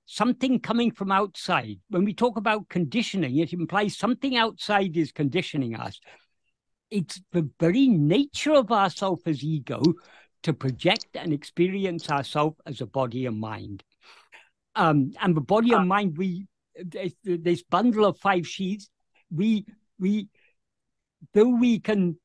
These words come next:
uh, analyze it, this is body, this is mind, we experience them collectively as I. Um, when I say,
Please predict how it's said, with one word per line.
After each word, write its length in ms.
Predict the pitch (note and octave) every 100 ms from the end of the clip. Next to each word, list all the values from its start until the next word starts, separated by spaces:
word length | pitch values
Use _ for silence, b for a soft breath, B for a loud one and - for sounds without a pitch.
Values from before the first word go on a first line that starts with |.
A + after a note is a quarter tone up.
| _ _ _ _ _ _ - A3
uh, 260 | E3 C#3 C#3 F#3 -
analyze 520 | F3+ A#3 A#3 G3+ D#3+
it, 160 | E3+ B2+
this 180 | G3+
is 80 | G3+
body, 380 | D#3+ E3+ F3+ F3+
this 240 | F3+ F#3
is 100 | E3+
mind, 420 | C#3+ D#3+ C3 F3+ G#3+ - -
we 240 | E3+ A3
experience 800 | G3+ - - G#3 C#4 C#4+ C#4 G3
them 180 | A3 G#3
collectively 1000 | - F3 F3+ A#3+ - C4 A3 E3+ D3 G3
as 220 | - E3+ D3+
I. 420 | B2 A2 G#2+ G2+ _ _ _ _ b b b b _
Um, 500 | G#3+ F3+ F3 D3 A2 - _ _ _ _ _ _ _ _ _
when 260 | F#3 G#3 B3+
I 200 | A#3+ A#3
say, 480 | - A#3 D#3 A#2+